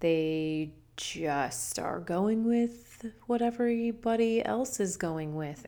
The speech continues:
And it's not true. Like, motherhood absolutely has truths outside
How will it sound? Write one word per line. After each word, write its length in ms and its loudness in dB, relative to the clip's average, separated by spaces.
And 420 -4
it's 180 -6
not 200 0
true. 280 -2
Like, 260 4
motherhood 840 6
absolutely 1500 2
has 640 0
truths 680 0
outside 800 2